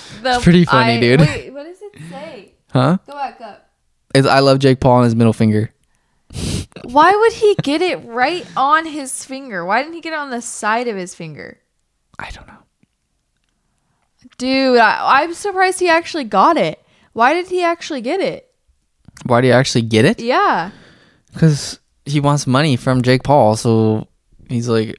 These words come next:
Speaker 2: Jake Paul bet him. He's like, "Dude, are you gonna get the tattoo? If you get the tattoo, we'll fight again." And
Speaker 1: He
Speaker 2: Tyron got it. I cannot believe he got it.
Speaker 1: I cannot believe he
Speaker 2: Can you
Speaker 1: did that.
Speaker 2: believe that?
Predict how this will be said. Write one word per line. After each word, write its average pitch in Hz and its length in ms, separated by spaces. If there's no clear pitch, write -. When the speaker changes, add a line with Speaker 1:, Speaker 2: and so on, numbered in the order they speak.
Speaker 2:
Jake 117 200
Paul 135 180
bet 139 240
him. 123 220
He's 117 140
like, 113 260
"Dude, 123 160
are - 20
you 110 180
gonna 110 100
get 110 200
the - 60
tattoo? 120 500
If 117 100
you 113 140
get 113 160
the - 60
tattoo, 127 300
we'll 135 120
fight 139 220
again." 107 220
And 107 400
Speaker 1:
He 233 240
Speaker 2:
Tyron 131 300
got 160 180
it. 123 120
I 131 60
cannot 135 380
believe 107 200
he 107 80
got 101 200
it. - 140
Speaker 1:
I 226 160
cannot 196 720
believe 160 300
he 180 60
Speaker 2:
Can 165 100
you 208 60
Speaker 1:
did 196 120
that. 135 40
Speaker 2:
believe 123 180
that? 123 300